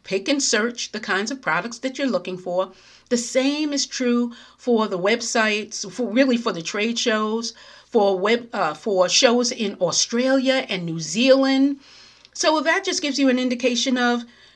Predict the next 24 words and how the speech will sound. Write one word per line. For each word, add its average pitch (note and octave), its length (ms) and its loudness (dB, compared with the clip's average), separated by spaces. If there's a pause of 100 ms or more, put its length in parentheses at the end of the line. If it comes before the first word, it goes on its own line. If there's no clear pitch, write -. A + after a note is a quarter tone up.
(100)
trade C4+ 440 2
show B3+ 240 2
websites D#3+ 800 -4
that F#3+ 140 0
have G#3 640 -4
really D4 300 -4
good A#3+ 180 2
information A#3 600 0
that A#3 160 0
you C#4+ 320 -2
might C4+ 240 -2
be A#3+ 200 -2
overlooking. A3 680 -4
And G#3 120 -4
I G3+ 40 -2
certainly A3 420 -2
don't A3 300 0
want G#3+ 180 -4
you G#3+ 80 -6
to F#3 100 -6
do G#3 200 -6
that F3 280 0
after F3+ 300 -6
this. D#3+ 300 -6